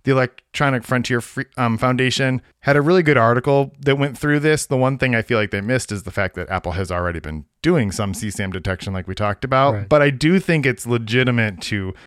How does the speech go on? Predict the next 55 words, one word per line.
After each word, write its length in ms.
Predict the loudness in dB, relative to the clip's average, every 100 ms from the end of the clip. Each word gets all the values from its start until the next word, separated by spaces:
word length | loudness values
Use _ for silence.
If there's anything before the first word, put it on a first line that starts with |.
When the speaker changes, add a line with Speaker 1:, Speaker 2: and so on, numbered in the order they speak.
| _
Speaker 1:
have 260 | 2 2 2
some 160 | 0
of 60 | 2
those 160 | 2 2
privacy 380 | 2 2 0 -2
concerns 440 | 0 2 2 0
and 120 | 0
to 80 | 0
make 440 | 2 2 2 0 -2
Apple, 680 | 0 2 0 0 0 -2 -8 -20 -14
I 40 | -6
think 220 | -2 2
that 180 | 2 4
was 200 | 2 0
Nilai's 640 | 0 0 2 0 -2 -6 -16 _
point 400 | 0 2 2 -2 -4
in 100 | -4
the 120 | -4 -6
Twitter 260 | -2 2 2
thread, 300 | 2 0 0
is 240 | -2 -2
make 300 | 0 2 0
them 320 | 0 2 2 2
say 240 | 0 2
on 160 | 2 0
the 80 |
record 500 | -2 -2 -2 -4 -4
what 200 | -4 -4
this 180 | -4 -8
is. 240 | -10 -12 -8
Speaker 2:
Right. 260 | -8 -6 -6
Speaker 1:
Yeah, 120 | -8
can, 340 | -2 0 2 -2
can 320 | -4 0 2
I 40 |
really 400 | 2 2 2 2
turn 300 | 0 0 0
this 180 | 0 0
off? 400 | 0 2 0 -2
Then 140 | -2
say 260 | 0 2 2
it 60 | 2
on 120 | 2
the 100 | 2
record. 400 | 0 -2 -6 -2
Don't 340 | 0 0 -4 -4
kind 160 | -2 0
of 60 |
beat 160 | 0 0
around 180 | 0 0
the 60 |
bush 360 | -2 0 0 -2
or 100 | -6
use 220 | -4 -6
generalizations. 920 | -2 0 0 -4 -6 -6 -6 -4 -6